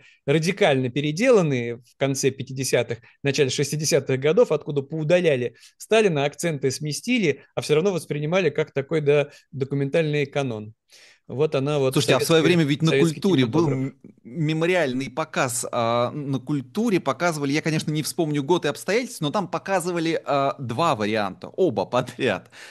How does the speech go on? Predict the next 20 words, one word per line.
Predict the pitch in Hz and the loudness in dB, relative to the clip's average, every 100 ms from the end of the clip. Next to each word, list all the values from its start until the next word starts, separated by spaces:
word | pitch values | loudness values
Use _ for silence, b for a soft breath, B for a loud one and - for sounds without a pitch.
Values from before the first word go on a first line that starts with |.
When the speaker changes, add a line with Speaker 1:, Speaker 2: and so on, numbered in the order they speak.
| B | B
Speaker 2:
а, | 107 104 | -6 -4
чтобы | - 123 | -2 -2
было | 123 151 | 2 2
видно, | 123 202 170 120 | 2 0 -2 -2
что | 107 - - 175 185 | -4 -6 0 0 0
и | - 123 | -4 -6
где | 120 120 139 151 - | -4 2 4 4 0
было | 101 131 127 | -6 -4 -2
исключено. | 113 - 110 - 123 90 - B B B | -4 -6 -6 -4 -2 -4 -8 B B B
Вот | 98 90 | -6 -4
это | 165 | -2
было | 98 87 | -2 -6
очень | - - | -6 -12
интересно. | - - - - _ _ _ _ _ b b b b b b _ _ _ _ _ _ _ _ | -16 -18 -20 -20 _ _ _ _ _ b b b b b b _ _ _ _ _ _ _ _
Speaker 1:
Ну, | 143 | -2
давайте | 156 147 139 | 2 2 2
тогда | 131 123 | 0 -2
на | |
этом | 120 120 | -4 -4
прощаться. | 127 135 180 185 - 123 117 | -4 -2 -2 0 0 0 0